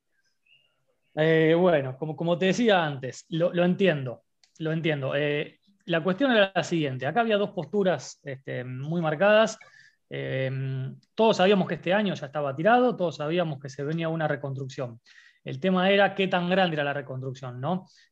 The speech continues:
Eh, algunos, como yo, pensábamos que, mm, a este equipo no le faltaba mucho, le faltaban un par de retoques, eh, suponiendo que el año que viene volvían sano Jonathan Isaac, volvía sano Markelle Fultz,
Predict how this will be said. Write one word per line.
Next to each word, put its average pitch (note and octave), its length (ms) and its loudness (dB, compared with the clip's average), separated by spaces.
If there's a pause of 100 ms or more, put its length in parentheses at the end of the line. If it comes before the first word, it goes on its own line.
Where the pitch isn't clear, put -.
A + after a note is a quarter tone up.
(100)
Eh, C3 200 -8
algunos, F3 520 -2
como D3+ 180 -6
yo, B3 340 2
pensábamos D#3+ 600 -2
que, C3+ 340 -6
mm, B2+ 460 -10
a C#3+ 100 0
este D#3 140 -4
equipo E3 300 -4
no F3 80 0
le D#3+ 100 0
faltaba F3+ 380 0
mucho, G3 340 -2
le C#3+ 80 -2
faltaban D3 320 -4
un D#3 140 -4
par D#3 120 -2
de D3 60 0
retoques, G3+ 680 -2 (360)
eh, B2 500 -10
suponiendo D3+ 640 -4
que C3 80 -8
el C#3 60 -4
año D3 180 -4
que C#3 80 -4
viene D#3 240 -4 (140)
volvían C3+ 600 -6
sano D3 380 -4
Jonathan D3+ 560 0
Isaac, F3 260 -4
volvía C#3+ 300 -6
sano C#3 560 -6 (300)
Markelle C3 300 -8
Fultz, G#3 600 0